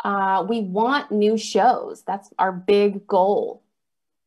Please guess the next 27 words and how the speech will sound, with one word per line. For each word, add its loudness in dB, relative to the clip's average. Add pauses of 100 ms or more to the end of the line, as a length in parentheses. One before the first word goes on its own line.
(440)
So -12
the -8
board -2 (800)
is -14
focusing -6
on -6
what 0
it -2
is -4
that -8
we -8
want -8
to -12
do. -6 (240)
We're -6
looking -4
at -2
our -6
five-year 0
plan, -10 (540)
our -14
ten-year -6
plan, -12 (1040)
and -14
trying -8
to -10
create -6